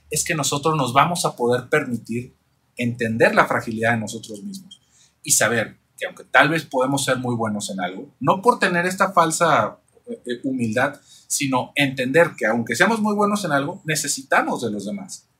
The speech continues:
Y los demás también pueden apoyarse de mí en eso, en lo que tal vez yo soy mejor que ellos. Tal vez eso me va a ganar un premio, tal vez eso me va a traer una mayor remuneración económica, sí, pero eso no quiere decir que yo me hice solo.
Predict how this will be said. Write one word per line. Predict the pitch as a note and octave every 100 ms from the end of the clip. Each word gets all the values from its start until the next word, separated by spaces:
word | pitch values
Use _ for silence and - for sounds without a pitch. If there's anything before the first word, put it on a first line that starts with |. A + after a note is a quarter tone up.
| -
Y | B2
los | A2+
demás | A2 A2+ C#3+ -
también | - G#2 G2+ C3 C3+ -
pueden | A#2+ A#2 C3 - _ -
apoyarse | A2+ - G#2+ A#2 D3+ -
de | D3
mí | C3 C#3+
en | C#3
eso, | D3+ -
en | D#3
lo | C#3+
que | B2
tal | - C#3+
vez | D#3 D#3
yo |
soy | D#3 E3+
mejor | D#3+ C#3+ G#3 A#3+ -
que | -
ellos. | - - - _ _ _ _
Tal | C#3
vez | D3 D3+
eso | D#3
me | D3+
va | B2
a | C3
ganar | C#3 C3
un | A#2+
premio, | C3 D#3+ D#3+
tal | C#3 C3+
vez | C3+
eso | C3+ C3+
me |
va | B2
a | B2+
traer | C3+
una | C3+ B2+
mayor | A#2+ A#2+
remuneración | C3+ B2 A#2+ A2 C3
económica, | C3 B2+ C3 D3 C3+
sí, | - B2 - - - - -
pero | D#3
eso | D#3+ F3+
no | E3+ D#3
quiere | D#3
decir | C3+ C3 C#3+
que | C#3+ C3+
yo | C3+
me | C3
hice | A#2+ B2
solo. | - D3+ G#2